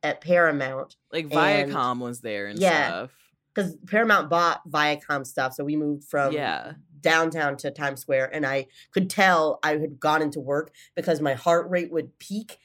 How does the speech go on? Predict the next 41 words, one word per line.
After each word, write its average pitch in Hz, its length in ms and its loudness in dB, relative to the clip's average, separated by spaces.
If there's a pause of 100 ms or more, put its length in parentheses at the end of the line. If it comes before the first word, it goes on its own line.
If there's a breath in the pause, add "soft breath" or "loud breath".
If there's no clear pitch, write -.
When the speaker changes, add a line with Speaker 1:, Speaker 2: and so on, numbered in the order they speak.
(120)
Speaker 1:
every 156 220 -2
time 160 280 0
I'd 143 140 0
walk 143 260 2
into 147 180 -4
the 143 80 -8
building 147 320 0
'cause 156 120 -4
it 151 40 -4
was 135 120 -6
in 143 80 -6
Times 139 220 -6
Square, 147 240 -2
and 147 80 -2
I, 127 60 -4
Speaker 2:
Yeah. 107 280 -2 (140)
Speaker 1:
I - 60 -14
hated 156 340 -4
it. 269 160 -4 (440 loud breath)
Um, 156 280 4
but 147 100 4
Speaker 2:
Yeah, 147 60 2
Speaker 1:
then 185 140 6
I 170 80 2
think 175 180 -2
Speaker 2:
it's 156 80 -2
the 151 240 2
Speaker 1:
I, 135 80 0
I 151 40 2
heard 165 180 2
Speaker 2:
worst. 151 100 -12
Speaker 1:
tell 151 300 4
as 151 260 0
they 143 360 0 (180)
cut 175 300 2
twenty-five 156 500 -2
percent 143 480 -2
of 143 380 0
the 139 140 -6
Paramount 143 400 -4
staff, 127 400 -4